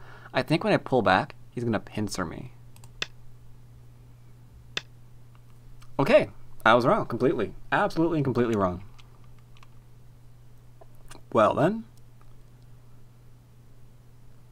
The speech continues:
But you know, it's a good point. We don't really need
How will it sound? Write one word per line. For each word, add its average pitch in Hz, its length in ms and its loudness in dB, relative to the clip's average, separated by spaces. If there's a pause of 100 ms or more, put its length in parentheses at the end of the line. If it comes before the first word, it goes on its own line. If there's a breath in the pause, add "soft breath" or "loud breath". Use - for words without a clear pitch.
(880)
But - 80 0
you 190 60 2
know, 247 80 0
it's 285 100 -2
a 233 60 -4
good 185 160 2
point. 127 240 4
We - 40 0
don't 240 140 -2
really 190 600 2
need 120 720 2